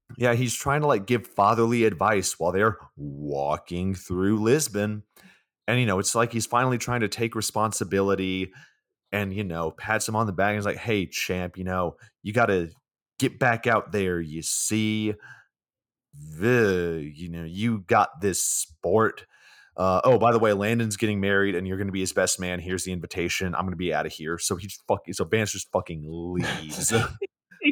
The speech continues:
Speaker 2: just, he just, he just dips. Like, he's, he's literally a glorified, like, courier. <laughs> It, it, it's so lame.
Speaker 1: Yeah, and then Harden, he's, you know, beginning to, like, make amends and starts to, you know, pack up his stuff to fly back to America.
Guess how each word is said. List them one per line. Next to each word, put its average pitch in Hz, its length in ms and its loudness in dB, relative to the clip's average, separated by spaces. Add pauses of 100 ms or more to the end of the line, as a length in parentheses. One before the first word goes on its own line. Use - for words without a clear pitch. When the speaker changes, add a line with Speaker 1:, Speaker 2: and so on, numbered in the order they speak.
Speaker 2:
just, 339 160 -2 (140)
he 453 140 6
just, 453 180 10 (100)
he 302 120 2
just 339 340 6
dips. - 500 8 (380)
Like, 226 240 12 (160)
he's, 226 260 12 (280)
he's 233 180 10
literally 262 460 12
a 214 100 12
glorified, 180 880 10 (140)
like, 151 440 4
courier. 127 680 8 (180)
<laughs> - 180 -20 (600)
It, - 320 4
it, - 340 8
it's - 320 2
so 220 260 10
lame. 131 720 2 (1300)
Speaker 1:
Yeah, 135 220 2
and 127 140 0
then 131 140 4
Harden, 127 600 2
he's, 113 240 -4
you 117 160 -2
know, 104 80 2
beginning 110 240 0
to, 107 60 0
like, 104 160 0
make 107 180 -2
amends 101 400 -2
and 95 160 -4
starts 101 320 0
to, - 80 -6
you 98 60 -2
know, 87 60 -2
pack 104 280 -2
up 107 80 -2
his 98 100 -4
stuff 107 240 0
to - 80 -8
fly 98 220 0
back 95 360 -2
to 87 260 -4
America. 87 640 -2